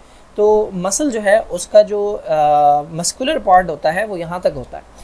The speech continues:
इसके जो एंड्स होते हैं वो बारीक बारीक से fibers हमें देखने को मिलते हैं, Strong fibers होते हैं ये white color के, इनको हम नाम देते हैं tendons का। तो ये tendons होते हैं basically जो इस muscle को इस bone के साथ जोड़ने का काम करते हैं। तो this is another type of connective tissue।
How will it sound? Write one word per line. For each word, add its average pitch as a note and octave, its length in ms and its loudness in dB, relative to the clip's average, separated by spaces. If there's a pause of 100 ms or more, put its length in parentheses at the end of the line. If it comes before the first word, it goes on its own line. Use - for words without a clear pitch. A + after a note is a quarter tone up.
(240)
इसके A3 220 -6
जो A3 80 -4
एंड्स G#3+ 320 -4
होते F#3 220 -8
हैं G#3 140 -6
वो G3 460 -4
बारीक D3+ 380 -2
बारीक F3+ 280 2
से G3+ 140 -8
fibers F3 440 -10
हमें F#3 180 -8
देखने D#3+ 280 -8
को E3 80 -10
मिलते D3 300 -8
हैं, - 200 -10
Strong F3+ 360 0
fibers D#3 420 -4
होते C#3 200 -12
हैं C#3+ 120 -10
ये E3 100 -8 (380)
white E3 240 2
color C#3+ 260 2
के, F3+ 200 -8 (240)
इनको G3+ 220 -6
हम G#3+ 160 -4
नाम E3+ 280 -6
देते D#3+ 200 -8
हैं F#3 200 -8
tendons D3+ 380 -8
का। - 160 -16 (300)
तो F#3+ 60 -6
ये F3 80 -4
tendons G#3+ 420 -2
होते G#3 180 0
हैं G3+ 60 -4
basically F3 460 -4
जो F#3+ 100 -4
इस F3+ 240 -8
muscle F3 400 -2
को D3+ 180 -6 (320)
इस E3+ 160 0
bone F3+ 320 -4
के G3 80 -6
साथ E3 260 2
जोड़ने F3 480 2
का F3 120 6
काम D#3 260 -4
करते C3+ 260 -10
हैं। C3 80 -18
तो D3+ 60 -14
this E3+ 200 -10
is G3+ 60 -14
another G#3+ 320 -8
type F#3+ 240 0
of F#3 120 -4
connective F3+ 440 -10
tissue। C3+ 220 -16